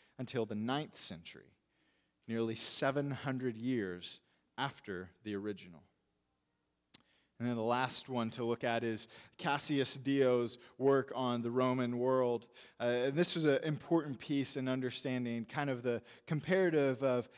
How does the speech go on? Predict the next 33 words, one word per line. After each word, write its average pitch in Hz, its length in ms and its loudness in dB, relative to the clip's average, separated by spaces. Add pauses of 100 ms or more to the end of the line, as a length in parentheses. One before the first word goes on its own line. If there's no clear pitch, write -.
(120)
the 123 80 -4
size 123 540 0
of 101 180 -2
it. 110 120 0
It's, - 220 0
it's 175 140 0
about 139 240 2
fourteen 185 540 0
thousand 135 420 -2
words, 107 400 -2
which - 160 -10
is 110 120 -12 (260)
a 107 40 -6
little 175 380 2
bit 185 180 4
longer 139 380 2
than 131 100 -6
the 131 60 -4
Gospel 113 460 -2
of 101 60 -6
Mark. 87 260 -10 (500)
It's 120 140 -8
a - 20 -4
little 165 300 2
bit 160 160 0
shorter 151 300 0
than 139 80 -4
the 131 40 -6
Gospel 123 380 0
of 107 80 -4
John. 113 280 -2
So 123 140 -4
the, 120 140 0